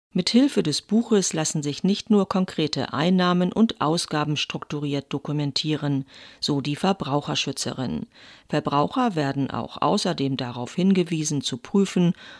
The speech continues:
ob beispielsweise mit einer Steuererstattung zu rechnen ist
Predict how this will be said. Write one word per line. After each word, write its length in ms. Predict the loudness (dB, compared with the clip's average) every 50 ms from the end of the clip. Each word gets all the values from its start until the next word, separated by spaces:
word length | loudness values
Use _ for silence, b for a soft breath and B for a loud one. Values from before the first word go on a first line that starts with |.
| B B -8
ob 280 | -8 -6 -8 -12 -12
beispielsweise 760 | -10 -8 -8 -6 -6 -6 -6 -6 -6 -6 -4 -4 -4 -4 -2
mit 200 | -4 -4 -4 -4
einer 220 | -2 -2 0 0 0
Steuererstattung 920 | 0 -2 0 0 2 2 2 2 0 -2 -2 -4 -4 -4 -4 -4 -4 -4
zu 140 | -4 -6 -4
rechnen 400 | -4 -6 -6 -4 -4 -4 -4 -2
ist 320 | -2 -4 -4 -4 -6 B